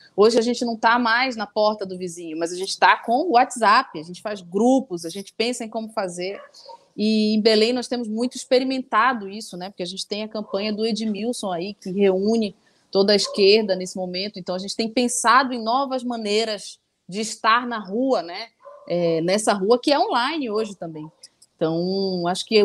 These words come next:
a grande, a grande sacada desse período pra nós precisa ser,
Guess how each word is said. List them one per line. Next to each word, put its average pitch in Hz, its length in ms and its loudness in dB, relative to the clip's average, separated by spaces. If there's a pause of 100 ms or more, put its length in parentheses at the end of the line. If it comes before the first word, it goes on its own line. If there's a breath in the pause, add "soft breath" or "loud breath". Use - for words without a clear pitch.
(200)
a 196 120 6
grande, 214 720 2
a - 20 4
grande 220 300 0
sacada 202 640 2
desse 185 260 -12
período 185 320 -6
pra 175 160 -6
nós 165 300 -8
precisa 233 580 -4
ser, 185 460 -6